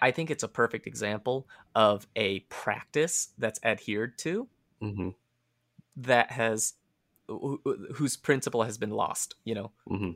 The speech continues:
Speaker 1: Like, the
Speaker 2: Mm-hmm.
Speaker 1: principle of
Speaker 2: <laughs>
Speaker 1: what, of the activity that you're doing and what you're actually looking for has been lost,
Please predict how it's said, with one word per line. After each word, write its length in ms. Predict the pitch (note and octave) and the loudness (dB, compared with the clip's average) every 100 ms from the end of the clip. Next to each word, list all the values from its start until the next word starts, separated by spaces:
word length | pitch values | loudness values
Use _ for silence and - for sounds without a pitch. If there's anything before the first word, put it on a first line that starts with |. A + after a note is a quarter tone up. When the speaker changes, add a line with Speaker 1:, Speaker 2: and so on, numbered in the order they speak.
| - _ - | -10 _ -4
Speaker 1:
Like, 140 | B2 | 0
the 80 | A#2+ | 0
Speaker 2:
Mm-hmm. 60 | - | 4
Speaker 1:
principle 580 | D3 D3 - - A#2 A#2 | 2 2 -2 2 2 4
of 200 | A2+ C3 | 2 2
Speaker 2:
<laughs> 40 | |
Speaker 1:
what, 140 | A2+ - | 0 0
of 140 | A2 | -2
the 120 | A2 | -2
activity 360 | G#2+ - A#2 A#2 | -6 -4 -4 -2
that 120 | G#2+ | -2
you're 120 | A2 | -4
doing 400 | G#2+ A2 G#2+ A2 A2 | -6 -4 -4 -4 -6
and 100 | G2+ | -4
what 140 | G#2 | -4
you're 120 | A2 | -2
actually 300 | G#2+ G#2+ G2+ | -4 -4 -6
looking 300 | G2 G#2 B2+ | -6 -6 -8
for 260 | A#2+ D#3+ F3 - - | -2 0 0 -4 -4
has 140 | A2+ | -4
been 140 | A#2+ G#2+ | -2 -4
lost, 500 | G#2+ A2 A2+ - | 2 4 4 2